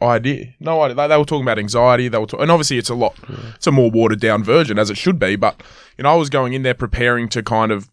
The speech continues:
Speaker 1: with a simplified version of it. And then one of the teachers said, "Oh, we, we actually did study that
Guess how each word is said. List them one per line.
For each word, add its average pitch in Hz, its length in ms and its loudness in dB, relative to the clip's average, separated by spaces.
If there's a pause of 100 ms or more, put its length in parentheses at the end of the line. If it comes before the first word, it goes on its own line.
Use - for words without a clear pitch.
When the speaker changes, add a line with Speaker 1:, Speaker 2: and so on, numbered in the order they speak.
(300)
Speaker 1:
with 123 120 0
a 98 60 -6
simplified 107 540 0
version 131 320 2
of 87 120 -4
it. 92 160 -6
And 117 160 -4
then 117 200 -2
one 123 120 2
of 120 60 0
the 104 80 -4
teachers 117 320 -4
said, 151 140 0
"Oh, 175 100 2
we, 120 260 0
we 117 140 -2
actually 113 240 -4
did 104 240 -10
study 156 320 -2
that - 140 -6